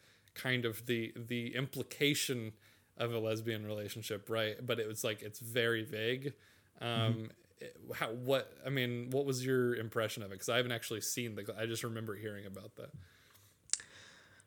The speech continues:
Speaker 2: I think it's very heavily implied. I think
Speaker 1: Mm-hmm.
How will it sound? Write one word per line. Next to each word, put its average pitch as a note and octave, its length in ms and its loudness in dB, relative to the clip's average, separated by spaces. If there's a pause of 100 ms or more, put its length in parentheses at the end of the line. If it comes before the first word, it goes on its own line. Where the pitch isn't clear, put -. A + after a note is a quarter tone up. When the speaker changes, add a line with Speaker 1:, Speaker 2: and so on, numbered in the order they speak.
(300)
Speaker 2:
I B2 680 10
think B2 480 6
it's A2+ 180 2
very C#3 220 6
heavily A#2+ 680 4
implied. A2 760 0 (120)
I - 40 -6
think A2 340 0 (160)
Speaker 1:
Mm-hmm. A2 280 -8